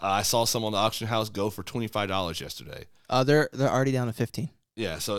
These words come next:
Speaker 1: I'm saying I saw a play, I saw a play set
Speaker 2: Oh, a
Speaker 1: go
Speaker 2: play set for
Speaker 1: a
Speaker 2: twenty-five.
Speaker 1: play set
Speaker 2: Oh.
Speaker 1: went, a play set went for twenty-five.
Speaker 2: Wow.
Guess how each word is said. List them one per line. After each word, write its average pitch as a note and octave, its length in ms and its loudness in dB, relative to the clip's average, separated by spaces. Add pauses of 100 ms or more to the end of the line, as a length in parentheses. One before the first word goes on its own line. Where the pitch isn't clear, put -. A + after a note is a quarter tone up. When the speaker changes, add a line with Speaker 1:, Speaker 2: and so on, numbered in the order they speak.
(120)
Speaker 1:
I'm D#3+ 120 6
saying C#3+ 180 4
I A#2+ 100 4
saw C3+ 160 4
a A2+ 40 -2
play, C#3 280 -2
I B2 80 2
saw A#2 220 0
a F2+ 40 -2
play C3 280 -4
set - 160 6
Speaker 2:
Oh, B2+ 80 12
a G#2+ 40 6
Speaker 1:
go G#2 80 -2
Speaker 2:
play E3 260 8
set - 240 2
for - 80 -6
Speaker 1:
a - 20 -2
Speaker 2:
twenty-five. A2+ 400 -4
Speaker 1:
play B2 140 0
set D#3 180 2
Speaker 2:
Oh. F#3 380 10
Speaker 1:
went, B2+ 100 8
a - 20 2
play C#3+ 140 4
set A#2+ 160 -2
went A#2 140 -6
for G#2+ 100 -4
twenty-five. G#2 840 -8
Speaker 2:
Wow. A#2+ 680 0